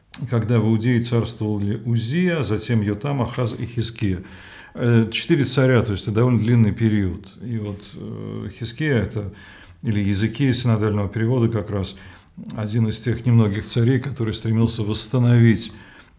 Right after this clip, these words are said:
почитание единого Бога. Возможно, как раз Исаия Иерусалимский имел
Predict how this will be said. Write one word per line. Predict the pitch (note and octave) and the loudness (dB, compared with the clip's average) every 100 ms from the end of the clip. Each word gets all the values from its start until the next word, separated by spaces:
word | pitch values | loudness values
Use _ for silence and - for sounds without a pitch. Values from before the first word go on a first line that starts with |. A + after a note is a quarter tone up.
| B2 | -8
почитание | A2+ - - A2+ A2 | -6 -4 0 2 2
единого | G2 G#2+ G#2+ A2 | 0 0 0 2
Бога. | A#2+ C#3 A#2 | 2 2 2
Возможно, | G2+ F2+ G#2 G2+ F#2+ | 0 -2 -2 -2 -4
как | F#2+ G#2+ | -4 -4
раз | G2 - - | -6 -6 -10
Исаия | A2 A#2 A#2+ A2+ | -8 -6 -2 -2
Иерусалимский | G#2 G#2 - A2+ A2+ A#2+ - G#2 | -2 -4 -2 0 2 0 -2 -2
имел | G2 G2+ | -2 -4